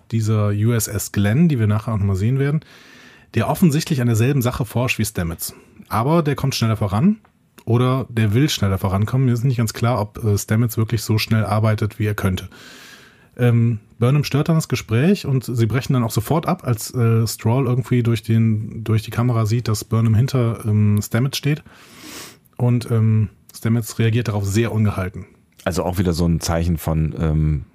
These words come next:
Speaker 2: wir, also sie, sie nennen sie auch Lauscher, ähm, so, ne? Also ein Zeichen
Speaker 1: Genau.
Speaker 2: von, wir wollen hier irgendwas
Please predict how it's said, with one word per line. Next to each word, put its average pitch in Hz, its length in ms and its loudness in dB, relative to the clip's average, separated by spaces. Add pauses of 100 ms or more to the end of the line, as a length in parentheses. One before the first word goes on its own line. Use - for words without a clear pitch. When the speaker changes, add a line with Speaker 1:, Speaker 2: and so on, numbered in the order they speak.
(120)
Speaker 2:
wir, 80 640 -2
also 80 160 -4
sie, 85 320 -2
sie - 140 -4
nennen 80 200 2
sie 82 140 2
auch 76 140 -4
Lauscher, 76 720 -2
ähm, 78 420 -2
so, 78 220 -4
ne? 78 160 -2
Also 80 160 -4
ein 82 100 -4
Zeichen 104 220 0
Speaker 1:
Genau. 101 100 -2
Speaker 2:
von, 80 80 -2
wir 78 200 0
wollen 78 200 0
hier 78 160 -2
irgendwas 80 460 -4